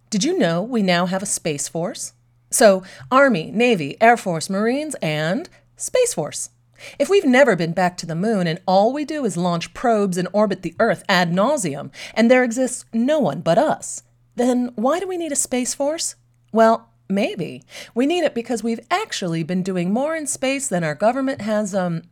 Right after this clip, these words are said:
<clears throat> mentioned. As we have come to realize, our government actually can keep a secret and has recently admitted that one of the biggest secrets they've kept is that they've never stopped studying the very U F Os they said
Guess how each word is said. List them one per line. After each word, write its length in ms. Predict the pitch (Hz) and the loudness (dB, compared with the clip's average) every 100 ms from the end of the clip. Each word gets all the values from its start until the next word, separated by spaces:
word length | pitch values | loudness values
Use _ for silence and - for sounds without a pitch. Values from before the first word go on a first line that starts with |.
| - | 2
<clears throat> 300 | 254 185 - - - _ | 4 4 -2 -18 -20 _
mentioned. 640 | 202 226 233 226 117 - - _ _ _ - - - | 0 0 0 -2 -6 -10 -18 _ _ _ -16 -12 4
As 180 | - 349 | 6 6
we 120 | 339 | 2
have 160 | 208 - | -4 -4
come 240 | 294 311 | -2 -2
to 120 | - | -2
realize, 460 | 160 208 247 240 226 | -2 0 4 4 4
our 80 | 185 | 2
government 460 | 180 247 302 269 - | 4 4 4 -2 0
actually 380 | 302 - 349 349 | -2 -2 -4 -6
can 340 | - 311 349 | -2 -2 -2
keep 220 | - 208 | -4 -4
a 60 | 175 | -4
secret 500 | - 185 - 135 - - - | -4 -6 -6 -8 -10 -16 -6
and 140 | 180 | 0
has 160 | 214 196 | 0 0
recently 420 | 269 - - 269 | -2 -4 -4 -2
admitted 440 | 180 175 247 320 - | 0 0 -2 -4 2
that 160 | 156 151 | 2 4
one 160 | 170 | 0
of 100 | 165 | -2
the 80 | 143 | -6
biggest 500 | 143 - 359 - - | -6 0 2 2 -2
secrets 400 | - 175 147 - | -2 -4 -6 -6
they've 280 | - 131 - | -4 -4 -2
kept 340 | 202 320 - - | 0 0 -2 -6
is 140 | 175 | 0
that 200 | 180 170 | 2 4
they've 180 | 165 156 | 2 0
never 460 | 165 208 294 143 - | 2 4 4 2 -2
stopped 460 | - 190 185 254 | -2 2 2 2
studying 580 | - - 202 214 233 226 | -2 0 2 2 2 0
the 80 | 160 | 0
very 400 | 139 180 247 285 | 2 6 6 4
U 300 | 208 214 233 | 2 0 2
F 160 | 214 | 2
Os 260 | 196 226 254 | 2 0 -2
they 260 | 143 165 147 | 0 2 2
said 540 | - 220 294 156 143 | 0 0 0 -2 -4